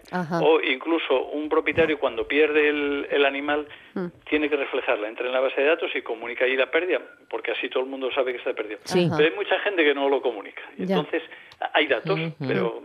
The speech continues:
Speaker 2: a veces no son
Speaker 3: Sí, que no
Speaker 2: cien por ciento, pero sí,
Speaker 3: son
Speaker 2: sí hay datos de
Speaker 3: Ujú.
Speaker 2: los animales que se
Speaker 3: Ujú.
Speaker 2: extraviaron, de los animales que se encontraron, de los animales que hay, de los animales que hay, eh, si son por te-, por razas, bueno,
Speaker 3: Ujú.
Speaker 2: se pueden clasificar todos.
Speaker 3: Clasifica.
Speaker 1: O sea, que, que además,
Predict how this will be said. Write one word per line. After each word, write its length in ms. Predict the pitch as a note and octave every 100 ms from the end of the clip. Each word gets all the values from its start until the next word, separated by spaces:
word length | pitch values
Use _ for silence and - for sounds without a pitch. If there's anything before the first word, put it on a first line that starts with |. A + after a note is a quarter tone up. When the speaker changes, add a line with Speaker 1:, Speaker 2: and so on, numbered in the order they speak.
| -
Speaker 2:
a 80 | A#2
veces 200 | C#3 D3
no 100 | C#3+
son 100 | D#3+
Speaker 3:
Sí, 80 | F3+
que 60 | D#3+
no 80 | C#3+
Speaker 2:
cien 20 |
por 80 | D3
ciento, 60 | E3 E3
pero 0 |
sí, 120 | F#3
Speaker 3:
son 60 | E3
Speaker 2:
sí 80 | A#2+
hay 140 | A#2+
datos 300 | C3 D#3 C#3+
de 60 | C3
Speaker 3:
Ujú. 80 | A#2+
Speaker 2:
los 100 | A2
animales 440 | A#2 A2+ A#2+ B2 -
que 100 | B2+
se 180 | B2 B2
Speaker 3:
Ujú. 240 | D3 D3 D3+ D3+
Speaker 2:
extraviaron, 560 | D3 - C#3 D3+ F3+ F#3+
de 60 | E3
los 120 | -
animales 340 | A2+ A#2 A#2+ -
que 80 | A2+
se 100 | A#2+
encontraron, 600 | A#2 B2+ D#3+ F3+ F3+ E3+
de 100 | B2
los 140 | A2 A#2
animales 400 | A2 A#2+ C3+ B2
que 80 | -
hay, 160 | D3 E3+
de 80 | D3
los 120 | B2
animales 340 | A#2 A#2+ C3 -
que 80 | C3
hay, 160 | B2 - - - - -
eh, 500 | C3+ B2+ A#2+ A#2 A#2+ -
si 100 | A2+
son 260 | C3+ B2
por 200 | A#2+ A#2+
te-, 120 | - - - A#2+ A2+
por 160 | - A2+
razas, 280 | D3 - F#3+
bueno, 160 | F3+
Speaker 3:
Ujú. 80 | B3+
Speaker 2:
se 20 | -
pueden 160 | D3+
clasificar 440 | D#3+ C#3 A#2 A2 G#2
todos. 60 |
Speaker 3:
Clasifica. 400 | E3 D#3+ E3+ D3+
Speaker 1:
O 40 | F#3+
sea, 220 | A#3+ B3
que, 140 | -
que 180 | - -
además, 480 | F3 E3+ F#3 A#3+ -